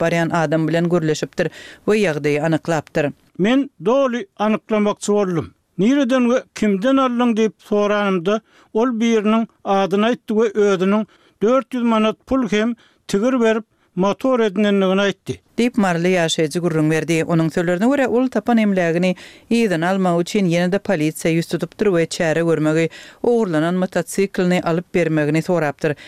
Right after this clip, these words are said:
Speaker 1: Emma bu özü üçin goşmaça problemalary döredipdir.
Speaker 2: "Polisiýa şol motorumy alyp, senki däl, seninki bolsa suwd et.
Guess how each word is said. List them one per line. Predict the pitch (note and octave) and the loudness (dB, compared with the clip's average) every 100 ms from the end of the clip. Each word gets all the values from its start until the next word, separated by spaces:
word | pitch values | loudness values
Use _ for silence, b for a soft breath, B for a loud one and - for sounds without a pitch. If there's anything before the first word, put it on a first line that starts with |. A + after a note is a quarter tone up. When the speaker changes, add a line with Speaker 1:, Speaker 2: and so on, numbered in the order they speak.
| B B | B B
Speaker 1:
Emma | E3+ G3+ B3+ A3+ | -2 2 2 2
bu | B3+ G#3+ | 0 2
özü | F#3+ E3+ D#3 | 2 2 0
üçin | F#3 - F3 F3 | -4 -4 -2 0
goşmaça | D#3+ D#3 D#3+ D3 - | 0 0 0 -2 -2
problemalary | E3 E3+ D3 D#3 D#3 D#3 D3 C#3+ C#3+ | -4 -2 -2 0 0 0 0 0 0
döredipdir. | D3+ C#3+ C#3+ - D#3 C#3+ B - | 0 -2 -4 -4 -4 -4 B -4
Speaker 2:
"Polisiýa | G3+ A#3 D#4 - C4 B3+ - | -2 0 0 0 -2 -2 -8
şol | - C4+ | -4 0
motorumy | C#4 B3 - A#3 A3 G#3 G#3+ - - | 2 0 0 0 0 2 0 -2 -4
alyp, | F#3 A3 - b b b | -2 -2 -6 b b b
senki | - G#3+ F3+ G#3 | 0 0 0 0
däl, | A3 E3+ A#2+ _ _ | 0 -2 -6 _ _
seninki | G#3+ G#3+ F#3+ - | -2 0 0 0
bolsa | D4 B3+ F3+ A#3 A3 - | 0 0 0 -2 -2 -6
suwd | - A3+ B3+ | 0 2 2
et. | F#3 C3+ | 0 -2